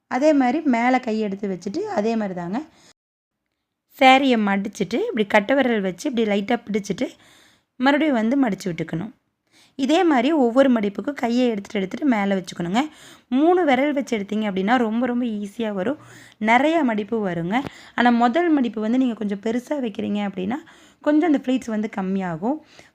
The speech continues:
ரொம்ப வந்து ஒல்லியா இருக்கீங்களுக்கு கட்டுறது அப்படின்னா நீங்க வந்து ரெண்டு விரல் வச்சு கூட எடுக்கலாங்க. நான் இன்னைக்கு வந்து மூணு விரல் வச்சு கொஞ்சம் பெருசாவே எடுத்திருக்கேன். பெரிய மடிப்பா மேல் பார்டரு. அப்ப எனக்கு வந்து ஒன்பது மடிப்பு வந்திருக்குதுங்க.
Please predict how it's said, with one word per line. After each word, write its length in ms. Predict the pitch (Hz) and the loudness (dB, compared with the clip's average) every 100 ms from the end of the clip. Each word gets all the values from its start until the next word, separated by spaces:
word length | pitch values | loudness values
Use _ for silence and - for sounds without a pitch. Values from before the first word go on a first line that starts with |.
| 262 | 0
ரொம்ப 300 | 285 330 381 311 | 2 4 2 2
வந்து 300 | 254 247 294 302 _ - | 2 2 0 -4 _ -6
ஒல்லியா 260 | 240 262 294 | 0 0 0
இருக்கீங்களுக்கு 400 | 277 240 226 202 | -2 -4 -6 -4
கட்டுறது 260 | 202 208 208 | -6 -4 -4
அப்படின்னா 260 | 202 196 254 311 - - - 233 | -4 -2 -2 -4 -16 -20 -10 -2
நீங்க 180 | 240 | 0
வந்து 220 | 233 247 277 240 | 2 2 2 2
ரெண்டு 260 | 254 269 | 4 4
விரல் 300 | 262 254 247 | 2 -2 -4
வச்சு 160 | 208 - | -4 -6
கூட 100 | 208 196 | -4 -4
எடுக்கலாங்க. 420 | 170 170 165 180 269 269 _ _ _ _ _ _ - | -4 -6 -6 -4 -6 -8 _ _ _ _ _ _ -4
நான் 140 | 240 254 | 0 2
இன்னைக்கு 180 | 240 226 | 0 0
வந்து 120 | 247 269 | 2 4
மூணு 160 | 254 262 | 4 2
விரல் 280 | 247 233 220 | 0 -2 -4
வச்சு 160 | 190 330 | -2 -2
கொஞ்சம் 400 | 330 254 247 247 | 0 2 0 -2
பெருசாவே 440 | 233 233 262 262 254 | -4 -2 -4 -2 -4
எடுத்திருக்கேன். 460 | 196 185 190 190 | -4 -6 -6 -4
பெரிய 200 | 202 214 220 | -4 -4 -2
மடிப்பா 340 | 202 185 233 262 - - - - | -4 -2 -4 -6 -10 -20 -20 -8
மேல் 280 | 214 240 254 208 | -2 0 2 2
பார்டரு. 300 | 180 175 262 302 _ _ - | 0 -2 -4 -6 _ _ -4
அப்ப 140 | 240 247 | 0 2
எனக்கு 220 | 233 226 | 0 0
வந்து 140 | 247 339 254 | 0 2 0
ஒன்பது 340 | 226 262 285 240 | 2 2 2 0
மடிப்பு 240 | 214 208 226 | -2 -4 -6
வந்திருக்குதுங்க. 540 | 202 170 165 170 185 | -6 -6 -8 -8 -6